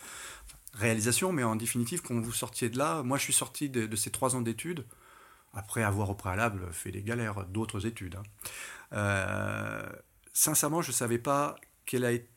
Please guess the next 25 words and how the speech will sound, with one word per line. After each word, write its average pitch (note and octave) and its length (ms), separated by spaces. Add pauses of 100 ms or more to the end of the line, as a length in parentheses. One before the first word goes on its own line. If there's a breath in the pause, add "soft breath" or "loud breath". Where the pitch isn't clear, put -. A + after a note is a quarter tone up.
(140)
quelle B2+ 160
serait C#3+ 320
la A#2+ 100
branche C3 600 (1300 loud breath)
de B2 240
métier, C#3+ 720 (400)
parce - 100
qu'il - 100
y G2+ 40
a - 20
plusieurs B2 240
métiers C3+ 320
dans A#2 140
notre G#2 160
profession. G#2 420 (160)
On G2+ 40
parle G2+ 200
de G#2+ 60
réalisateur, G#2 560
mais F#2+ 240 (380 loud breath)
il E2 40
y - 20
a E2 60
plein B2+ 260
d'autres. C3+ 340